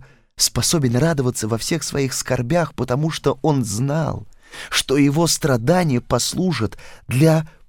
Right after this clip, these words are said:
пользы других. Он смотрел на свои испытания,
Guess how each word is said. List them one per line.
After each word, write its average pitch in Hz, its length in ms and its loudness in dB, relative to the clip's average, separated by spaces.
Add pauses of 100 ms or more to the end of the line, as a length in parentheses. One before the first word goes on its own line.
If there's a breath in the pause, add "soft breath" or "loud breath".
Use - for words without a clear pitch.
(100)
пользы 127 640 2
других. 135 800 0 (580)
Он 175 160 4
смотрел 165 420 2
на 156 80 4
свои 160 320 2
испытания, 147 800 0